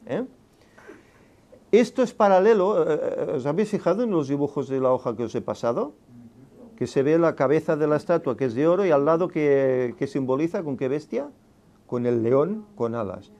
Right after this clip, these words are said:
¿Eh? Babilonia era ese, ese, ese león, ese león con alas, ¿eh? Que rapi-, rápidamente, eh, conquistó el mundo conocido de entonces,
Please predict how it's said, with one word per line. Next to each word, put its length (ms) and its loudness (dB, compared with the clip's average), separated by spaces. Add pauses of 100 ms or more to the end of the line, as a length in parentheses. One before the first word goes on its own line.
(1600)
¿Eh? 120 -6
Babilonia 840 0
era 320 0
ese, 540 -2
ese, 420 -2
ese 180 -2
león, 440 0 (680)
ese 240 -8
león 380 -2
con 180 -10
alas, 380 -10 (200)
¿eh? 220 -10 (280)
Que 120 -8
rapi-, 320 -2 (320)
rápidamente, 960 2 (460)
eh, 360 4
conquistó 580 2
el 100 4
mundo 380 4
conocido 520 0
de 100 2
entonces, 680 -6